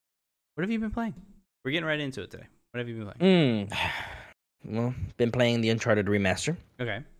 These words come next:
Speaker 2: I'm about a third, maybe a little bit more of that,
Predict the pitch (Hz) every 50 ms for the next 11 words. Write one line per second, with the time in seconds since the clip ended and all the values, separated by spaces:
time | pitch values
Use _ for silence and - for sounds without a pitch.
0 | _ _ _ _ _ _ _ _ _ _ _ _ - 139 139 131 120 123 117 117
1 | 110 110 - - - - - 120 113 110 110 110 104 110 107 104 110 107 110 101
2 | 92 104 101 101 101 101 98 95 90 98 98 98 101 -